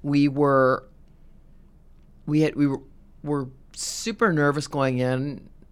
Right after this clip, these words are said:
about covid and how that would all relate to some of them. Like, in, it seemed insane that we were doing some of the <laughs> things.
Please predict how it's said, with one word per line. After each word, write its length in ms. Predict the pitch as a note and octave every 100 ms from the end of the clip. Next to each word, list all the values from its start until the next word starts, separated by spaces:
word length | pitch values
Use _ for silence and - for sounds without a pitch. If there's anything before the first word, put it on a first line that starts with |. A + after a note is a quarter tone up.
| -
about 480 | C3 C3 A#2+ - -
covid 720 | - - E3+ D#3+ B2+ C3+ F3+ F#3+ - - -
and 120 | C3+
how 180 | C3+ B2+
that 220 | B2 B2
would 100 | C3
all 140 | B2+ B2
relate 340 | B2 B2 A#2
to 80 | -
some 220 | - A#2+
of 80 | A2+
them. 360 | A2+ A2+ B2+ D3 - - - - - -
Like, 280 | C#3 C3 -
in, 220 | C#3+ C3+ - - -
it 180 | C3 -
seemed 540 | - E3 D3+ C#3+ C3 -
insane 1120 | - C#3 B2 - - D3 C#3 D3+ E3+ G3 G#3+ G3+ - E3+
that 120 | F3+
we 120 | F3+
were 120 | F#3
doing 300 | E3+ F#3 F#3+
some 160 | - G3
of 100 | G3+
the 80 | F#3+
<laughs> 220 | - G#3+
things. 540 | - A3 - - -